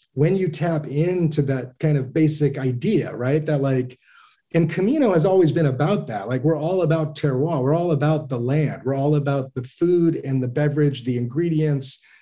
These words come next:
the, the life cycle of the whole thing. We're not, it's not,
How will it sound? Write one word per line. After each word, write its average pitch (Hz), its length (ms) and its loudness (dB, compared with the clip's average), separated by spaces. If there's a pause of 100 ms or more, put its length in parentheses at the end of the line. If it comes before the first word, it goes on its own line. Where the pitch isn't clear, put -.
(260)
the, 147 80 4 (100)
the 147 140 2
life 160 280 2
cycle 175 640 -2
of 131 140 -4
the 156 80 0
whole 147 240 0
thing. 147 360 -4
We're 147 100 2
not, 220 340 -2
it's 151 180 -2
not, 220 300 0